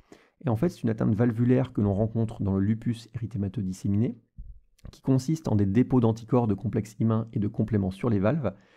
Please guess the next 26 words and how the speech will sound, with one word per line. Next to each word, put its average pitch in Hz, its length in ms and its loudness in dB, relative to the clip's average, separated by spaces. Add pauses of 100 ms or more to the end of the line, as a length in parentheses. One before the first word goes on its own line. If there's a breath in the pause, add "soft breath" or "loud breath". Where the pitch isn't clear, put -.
(400 soft breath)
et 143 140 4
qui - 120 -6
va 107 100 4
conduire 120 300 2
à - 20 4
des 104 140 4
anomalies 110 380 4
valvulaires. 107 500 0 (720 soft breath)
Alors 104 400 0
oui, 143 360 2 (120)
mais 110 380 4
même 127 220 4
si - 120 -8
ça 127 140 -4
s'appelle 113 300 -2 (140)
endocardite, 104 600 0 (200)
ça - 200 -6
n'a 107 220 -2
absolument 113 520 0
rien 117 340 -4
d'infectieux. 117 420 -6 (580 soft breath)
Donc - 220 -6
attention 143 380 0
avec 113 120 2
ce 117 100 -6
terme, 120 480 0